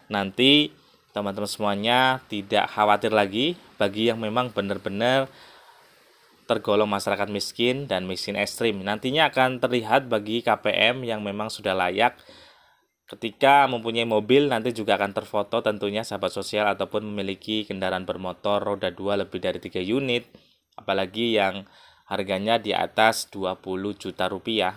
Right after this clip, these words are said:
untuk motornya. Jadi, itu tidak layak mendapatkan bantuan sosial, baik itu P K H maupun B P N T. Jadi, sahabat sosial dimanapun Anda berada, Kementerian Sosial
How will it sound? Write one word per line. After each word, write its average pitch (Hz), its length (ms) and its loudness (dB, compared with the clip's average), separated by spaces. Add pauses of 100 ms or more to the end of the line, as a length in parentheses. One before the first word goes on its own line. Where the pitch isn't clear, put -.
untuk 104 560 -4
motornya. 90 640 -8
Jadi, 101 320 -6
itu 110 80 -8
tidak 95 240 -4
layak 101 320 -2
mendapatkan 95 480 -6
bantuan 87 320 -6
sosial, 110 560 0 (400)
baik 110 160 0
itu 110 160 -2
P 117 160 2
K 123 160 6
H 107 240 2
maupun 90 400 -4
B 87 160 -10
P 92 160 -2
N 101 160 -4
T. 85 160 -4
Jadi, 90 160 -6
sahabat 92 320 -8
sosial 92 240 -6
dimanapun 90 320 -8
Anda 90 160 -8
berada, 98 400 2
Kementerian 95 400 -8
Sosial 110 640 4